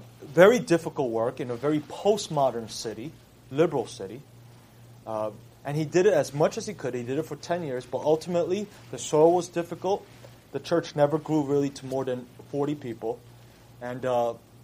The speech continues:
and after years and years of doing it, the Lord, he felt, was moving him on to a different work. And eventually,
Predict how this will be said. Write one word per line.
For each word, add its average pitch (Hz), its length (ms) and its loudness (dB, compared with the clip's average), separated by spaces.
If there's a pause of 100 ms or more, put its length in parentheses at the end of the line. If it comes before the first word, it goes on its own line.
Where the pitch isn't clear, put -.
(140)
and 135 120 -6
after 147 320 0 (140)
years 196 360 -2
and 202 140 -4
years 139 280 2
of 113 140 -10
doing 180 300 -2
it, 117 220 -4 (640)
the 127 100 -6
Lord, 127 320 4 (120)
he 127 80 -12
felt, 117 440 -4
was 113 200 -8
moving 123 300 -10
him 113 180 -12
on 101 180 -8
to - 140 -14
a 107 40 -8
different 101 380 -14
work. 98 320 -8
And 117 300 -10 (140)
eventually, 113 580 -10